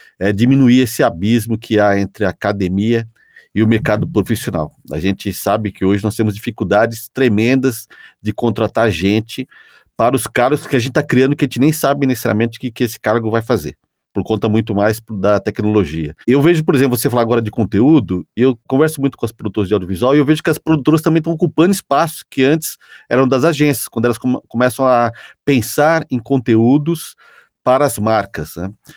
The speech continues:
E às vezes até substituindo a agência, não do ponto de vista técnico, de, de atingir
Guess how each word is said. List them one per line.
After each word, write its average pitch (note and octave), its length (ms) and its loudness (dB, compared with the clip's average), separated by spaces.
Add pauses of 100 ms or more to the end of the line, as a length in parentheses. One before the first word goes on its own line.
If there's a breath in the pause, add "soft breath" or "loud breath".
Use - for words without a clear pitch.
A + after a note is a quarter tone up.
(220 loud breath)
E G2+ 100 2
às G#2+ 80 2
vezes C3+ 140 2
até E3 100 0
substituindo E3+ 540 -2
a F3+ 40 4
agência, D#3 520 0 (100)
não C3+ 140 2
do E3 80 2
ponto D3+ 160 -2
de A#2+ 60 -2
vista A#2+ 280 -4
técnico, A2+ 480 -2
de, G2 300 0
de F#2+ 140 -4
atingir F#2 520 -4